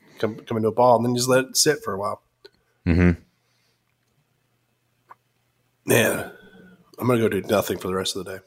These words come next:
Speaker 2: I was gonna say I'm gonna edit this, and I'm actually off until I drive down to Connecticut on Thursday. So I'm gonna
Speaker 1: Woo!
Speaker 2: go. I'm gonna, I'm gonna go, uh,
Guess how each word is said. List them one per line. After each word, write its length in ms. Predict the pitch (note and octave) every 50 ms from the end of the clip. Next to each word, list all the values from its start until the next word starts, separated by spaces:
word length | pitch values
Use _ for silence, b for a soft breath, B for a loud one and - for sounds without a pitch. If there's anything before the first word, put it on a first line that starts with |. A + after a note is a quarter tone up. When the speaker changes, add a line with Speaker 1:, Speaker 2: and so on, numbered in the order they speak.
| _ _ -
Speaker 2:
I 120 | A#2+ A2
was 120 | G#2 G2+ F#2+
gonna 160 | G2+ G#2 G2
say 180 | - - G2 F#2+
I'm 120 | F#2 G2+
gonna 140 | G#2+ G#2 G#2
edit 280 | F2 G2 F#2+ G2 G2+
this, 240 | - A2+ A2 G#2+ -
and 80 | G#2+ F#2+
I'm 100 | F#2 F#2+
actually 360 | F#2+ F#2+ F#2 - G2+ F#2 F2
off 320 | - F2+ E2+ F2 E2+ -
until 260 | - E2+ D#2+ - E2+ E2
I 80 | D#2+
drive 280 | D#2+ D#2 F2 E2+ D#2+ D#2
down 180 | E2 D#2+ D#2+
to 60 | D2+ D2
Connecticut 460 | - - D#2 D2+ D2+ E2+ - G2+ F#2+
on 140 | F#2 F#2 F2+
Thursday. 440 | G#2 G2+ G2+ G2+ F#2+ A2 G#2+ G#2+ G#2
So 140 | - - F2
I'm 120 | E2+ F2
gonna 160 | F2 F2 F2
Speaker 1:
Woo! 60 | E2
Speaker 2:
go. 240 | - E2+ E2+ E2+ E2
I'm 140 | D#2+ E2 E2+
gonna, 200 | F2 F2 F2 E2 - -
I'm 160 | F2+ F#2 F2
gonna 140 | F2 F2 E2+
go, 340 | D#2+ F2+ F2 F2 F2 F2
uh, 380 | F2 E2+ E2+ E2+ E2 E2 E2 D#2+